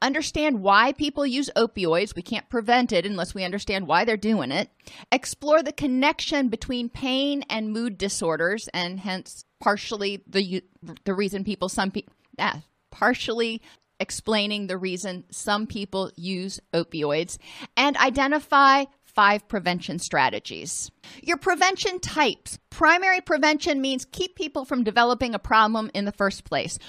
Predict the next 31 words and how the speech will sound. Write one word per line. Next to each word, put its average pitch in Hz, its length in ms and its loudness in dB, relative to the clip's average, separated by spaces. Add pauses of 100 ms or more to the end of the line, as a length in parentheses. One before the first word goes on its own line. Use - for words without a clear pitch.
(160)
which 233 200 0
means 233 400 -2 (440)
keeping 262 380 -4
them 262 260 0
from 220 560 0
misusing 226 1000 -2
opioids 202 680 0
in 190 140 -4
the 190 80 -4
first - 280 -8
place. - 300 -12 (280)
Secondary 269 840 2 (200)
is 247 160 0
preventing 277 560 0
the 262 60 0
problem 240 520 2
from 220 240 -4
getting 196 420 -4
worse. 165 520 0 (340)
Uh, 139 260 -4 (300)
if 220 240 -2
they 214 500 0 (140)
start 247 400 2
to 277 100 -6
develop 226 680 2
a 202 220 0
tolerance 214 640 2
or 208 40 -8
dependence 202 680 -2
on 185 320 -2
opioids, 151 500 -4